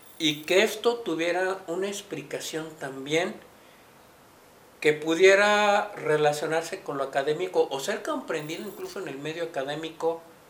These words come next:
actual. Esto es en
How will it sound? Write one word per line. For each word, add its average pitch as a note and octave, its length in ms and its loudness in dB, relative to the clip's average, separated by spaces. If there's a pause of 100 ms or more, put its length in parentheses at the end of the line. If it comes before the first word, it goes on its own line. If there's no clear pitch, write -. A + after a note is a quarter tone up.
(320)
actual. - 380 -14 (2500)
Esto F#3+ 280 4
es - 140 -6
en D3 420 -6